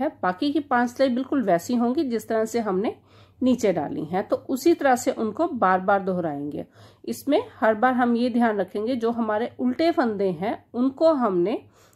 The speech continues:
सीधा बुनना है, सीधे फंदों को बिना बुने उतारना है। जब हमने ये पैटर्न डबल कलर में बुनना है तो छह सिलाई के बाद दोबारा पैटर्न जब हमने शुरू करना है तो हम ये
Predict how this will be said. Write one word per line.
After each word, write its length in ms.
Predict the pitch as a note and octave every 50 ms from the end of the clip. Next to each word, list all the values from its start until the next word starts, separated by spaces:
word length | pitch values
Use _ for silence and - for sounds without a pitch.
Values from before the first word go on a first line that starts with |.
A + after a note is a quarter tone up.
| _ -
सीधा 340 | - - A#3+ A3+ A3+ B3 B3+
बुनना 320 | A3 A#3+ B3 B3 B3 A#3+
है, 220 | B3 A#3+ C#4 F4 G#4+
सीधे 360 | - - - B3 A#3+ G#3+ B3
फंदों 340 | A#3+ B3 A3 G#3 F#3+ G3+ G3
को 220 | - - G#4 G#4+ -
बिना 280 | B3+ A3+ A#3 G#3+ G3 E3+
बुने 240 | D#3+ E3+ D#3 D3+
उतारना 480 | D3+ D3+ D3 - D3+ - - - - - -
है। 220 | - - - - - - _ _ _ - - _ _ _
जब 200 | - F#3+ C4 C#4
हमने 420 | C4+ C4+ D4 C#4+ C#4+ D4 D#4+ E4+ E4+ - -
ये 180 | - A#3+ A#3+ C#4+
पैटर्न 440 | C#4 - A#3 G#3 G#3 - C#4 C#4+ B3+
डबल 300 | F#3 G#3 G#3 A3+ D4+ D#4+
कलर 320 | D#4 D4+ C4+ B3 A#3+ A#3+
में 180 | A3+ A#3+ A#3+ A3
बुनना 280 | F#3+ F#3 E3 D#3 D#3+ D#3+
है 280 | E3 D#3+ G3 A3+ E4 G#4+ - _ _ _ _ _ _ - - _ _ _ _ _ _ _ _ _ _ -
तो 80 | D4+ D4 - - _ _
छह 260 | - - C4+ C#4+ E4
सिलाई 320 | D#4+ - D#4+ C#4 A#3+ A#3+ A#3+
के 180 | A#3+ - B3+ A#3+
बाद 360 | G#3 F#3+ F#3+ F#3 F#3+ A#3 B3
दोबारा 520 | A#3 G3 G3 G#3+ F#3 F#3 F3 F#3 A3 D4
पैटर्न 400 | E4 - C#4+ C4+ B3+ D4+ C#4+ C#4+
जब 180 | C4 C4+ B3+ A#3
हमने 260 | B3 B3+ B3 B3 C4
शुरू 240 | B3+ - C4 A#3+ A#3+
करना 300 | A#3+ A#3 G#3 F3+ F#3+ F#3+
है 200 | F3+ F3 A3+ C#4+
तो 140 | D4+ - D4
हम 240 | A#3+ G#3+ G#3+ A3 A3
ये 140 | G#3+ A#3 D4+